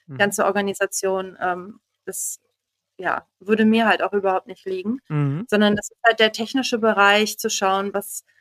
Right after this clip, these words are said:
Speaker 2: hat der Kunde, was möchte der Kunde, wo möchte der Kunde hin?
Speaker 1: Mhm.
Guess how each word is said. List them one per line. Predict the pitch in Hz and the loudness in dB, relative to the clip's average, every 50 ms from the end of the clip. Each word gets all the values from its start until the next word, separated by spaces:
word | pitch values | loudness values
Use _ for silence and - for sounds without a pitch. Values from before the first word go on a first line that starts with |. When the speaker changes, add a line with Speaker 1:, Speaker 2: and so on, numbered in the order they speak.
| _ _ _ | _ _ _
Speaker 2:
hat | - 214 208 - | -2 -2 2 2
der | 254 240 | 2 0
Kunde, | - - - 277 277 269 277 254 | 0 0 2 4 4 4 4 4
was | 226 220 220 | 2 -2 0
möchte | - 214 208 214 - - | 0 0 0 0 -4 -2
der | 208 214 208 | -2 -2 -2
Kunde, | 208 - 220 214 190 | 0 -2 -4 -2 0
wo | 214 220 | 0 0
möchte | 220 220 214 - - 208 | 0 0 0 -2 -2 -2
der | 214 208 | -2 -2
Kunde | 208 - - 226 214 214 | -2 -2 0 2 2 2
hin? | 196 196 226 233 247 277 330 381 - _ _ _ | 2 2 2 2 4 2 0 -2 -8 _ _ _
Speaker 1:
Mhm. | 135 117 113 113 131 | -16 -14 -14 -16 -18